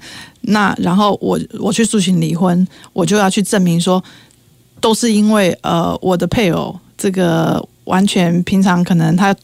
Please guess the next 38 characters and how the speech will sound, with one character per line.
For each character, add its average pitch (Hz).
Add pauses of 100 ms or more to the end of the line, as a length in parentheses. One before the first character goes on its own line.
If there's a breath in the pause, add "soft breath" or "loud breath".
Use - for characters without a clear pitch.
(120)
做 196
什 175
么 -
事 202
情， -
然 165
后 190
比 -
如 196
说 196
他 196
不 202
做 196
家 185
事， 196
或 196
者 180
他 190 (420 loud breath)
完 190
全 185
搞， 185 (140)
平 196
常 190
都 202
不 190
见 185
人 170
什 175
么 156
什 170
么， 214
才， 180
我 -
才 190
会 202
去 202
外 196
遇。 196